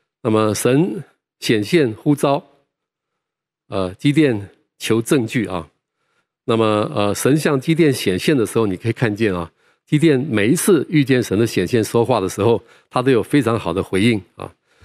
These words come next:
那么开始那个求证据，其实也是很好的回应，他很诚实、很认真的回应上帝，而且他献祭啊。那么神叫他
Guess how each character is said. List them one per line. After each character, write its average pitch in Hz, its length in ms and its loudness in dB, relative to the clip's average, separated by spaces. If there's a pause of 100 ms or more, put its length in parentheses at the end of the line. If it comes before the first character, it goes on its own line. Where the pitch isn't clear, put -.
(120)
那 131 100 -2
么 117 120 2
开 156 180 -2
始 135 80 -4
那 135 80 2
个 135 80 4
求 - 180 -2
证 131 280 2
据， 127 180 0
其 - 180 0
实 120 160 0
也 98 120 2
是 113 120 -2
很 104 160 0
好 98 140 0
的 95 80 -4
回 98 200 -4
应， 107 140 2 (280)
他 117 120 -4
很 107 120 0
诚 127 280 0
实、 131 320 2 (220)
很 104 100 0
认 131 220 2
真 131 160 0
的 120 240 -2
回 104 180 0
应 117 80 4
上 110 260 -2
帝， 107 200 0 (220)
而 117 80 0
且 107 100 2
他 113 160 -4
献 110 260 0
祭 104 220 -6
啊。 82 160 -20 (680)
那 120 100 0
么 107 420 0 (380)
神 143 220 2
叫 165 200 0
他 143 260 0